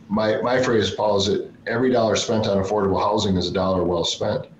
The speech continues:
But a dollar spent on affordable rental is palliative,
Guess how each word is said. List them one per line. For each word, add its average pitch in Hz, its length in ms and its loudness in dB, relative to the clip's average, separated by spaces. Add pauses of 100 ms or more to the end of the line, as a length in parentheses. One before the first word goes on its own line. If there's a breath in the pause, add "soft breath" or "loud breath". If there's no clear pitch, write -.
(460 loud breath)
But 98 120 0
a 98 80 4
dollar 104 260 4
spent 101 320 -2
on 95 180 0
affordable 87 800 -2
rental 101 520 0
is - 360 -6 (120)
palliative, 87 840 -2